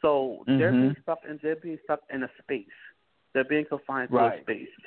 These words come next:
Speaker 1: A lot of the parents are, even though, like, okay, you can go out to a park with a mask on. How many kids do you know are gonna actually keep a mask, especially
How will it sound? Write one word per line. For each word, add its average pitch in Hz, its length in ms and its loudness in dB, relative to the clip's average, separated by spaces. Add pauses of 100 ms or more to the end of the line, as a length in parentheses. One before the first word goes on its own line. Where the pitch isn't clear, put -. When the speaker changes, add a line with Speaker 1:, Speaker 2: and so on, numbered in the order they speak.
(440)
Speaker 1:
A 123 60 2
lot 139 160 4
of 160 60 0
the 160 80 0
parents 151 280 0
are, - 120 -2
even 147 280 -2
though, 139 160 0
like, 135 240 -2
okay, 127 280 -10
you 127 100 -12
can 135 100 -18
go 127 100 -4
out 123 300 -4 (140)
to 135 60 -4
a - 20 -4
park 127 360 0 (120)
with 117 220 -6 (180)
a - 20 -12
mask 123 400 -10
on. 90 240 -14 (280)
How 190 200 -4
many 226 320 -6
kids 165 320 -4
do 143 80 -4
you 147 180 -6
know 135 300 2
are 123 60 -6
gonna 123 160 0
actually 127 360 -4
keep 160 200 -10
a 151 80 -2
mask, 139 300 -4
especially 135 840 -6